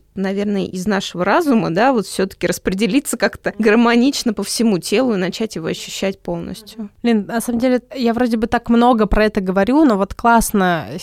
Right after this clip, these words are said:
Speaker 2: мне щас очень прям приятно, как идёт разговор, и ты сказала там про чувственность, что нам, ну, никто не рассказывает. Я действительно считаю, что в школе,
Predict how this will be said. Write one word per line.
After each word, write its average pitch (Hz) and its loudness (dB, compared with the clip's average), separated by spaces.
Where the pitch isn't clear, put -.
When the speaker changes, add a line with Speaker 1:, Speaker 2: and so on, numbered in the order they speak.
Speaker 2:
мне 196 2
щас 196 -4
очень 202 0
прям 196 0
приятно, 202 0
как - -10
идёт 185 -2
разговор, 185 0
и 190 0
ты - -8
сказала 214 2
там 185 -2
про 185 -2
чувственность, 220 0
что - -2
нам, 202 4
ну, 214 2
никто 208 2
не 202 4
рассказывает. 226 0
Я 214 2
действительно 202 -2
считаю, 294 0
что - -6
в - -8
школе, 247 2